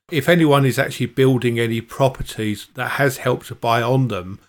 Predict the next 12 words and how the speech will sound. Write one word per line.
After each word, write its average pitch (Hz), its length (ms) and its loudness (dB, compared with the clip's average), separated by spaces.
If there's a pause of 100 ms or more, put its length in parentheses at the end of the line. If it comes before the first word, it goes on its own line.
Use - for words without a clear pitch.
(120)
you 123 100 0
might 143 280 4
have 139 120 0
been 127 220 6
aware 120 460 4
that 123 260 -2
we 120 100 2
had 131 260 0
a 123 60 2
long 131 400 4
stop - 460 -6
date 104 400 -4